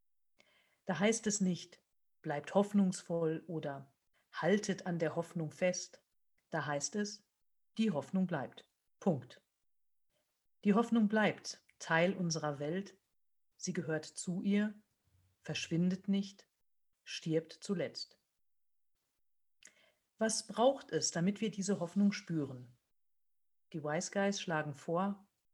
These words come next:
feiert, lacht und singt. Ja, aber Corona. Egal. Corona schränkt uns ein, ja, aber Corona verbietet uns nicht zu lachen.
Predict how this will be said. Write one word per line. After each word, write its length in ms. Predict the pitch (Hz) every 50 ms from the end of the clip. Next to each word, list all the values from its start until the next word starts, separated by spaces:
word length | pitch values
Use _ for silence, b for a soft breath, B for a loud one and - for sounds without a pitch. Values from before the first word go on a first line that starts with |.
| _ _ _
feiert, 680 | - - - 214 202 208 185 147 131 127 - - - - _ _ _ _
lacht 600 | - 160 165 185 208 202 - - - _ - - _ _ _
und 240 | - 185 185 185 -
singt. 440 | - 156 143 135 135 135 - - _ _ _ _ _ _ _ _ _ _ _ _ _ _ _ b b b b b b b b b b b _ _ _ _ _ _ _ -
Ja, 460 | 180 190 196 208 220 214 202 - -
aber 480 | 180 180 180 185 180 175 175 175 - -
Corona. 920 | - - 202 180 175 151 165 202 233 247 254 220 180 147 139 135 135 - - _ _ _ _ _ _ _ _ _ _ _ _ _ _ - - _ _ _ _ _ _ _
Egal. 540 | 196 180 185 170 151 135 131 127 123 123 - _ _ _ _ _ _ _ _ _ _ _ _ _ _ _ _ _ _ _
Corona 640 | - - 208 165 190 247 262 240 247 240 233 240 -
schränkt 420 | - - - 170 170 185 185 -
uns 220 | - 220 220 208 -
ein, 340 | - 151 143 139 135 135 131
ja, 500 | - - 147 139 143 156 190 220 - - - b b b b b b b b b b b
aber 420 | - 185 185 175 190 185 180 - - -
Corona 520 | - - 185 151 180 220 233 220 226 220
verbietet 540 | 208 - - 208 202 208 254 262 262 247 -
uns 240 | 175 156 139 - -
nicht 260 | 151 139 127 - -
zu 140 | - - 180
lachen. 460 | 160 170 180 190 - - 131 120 127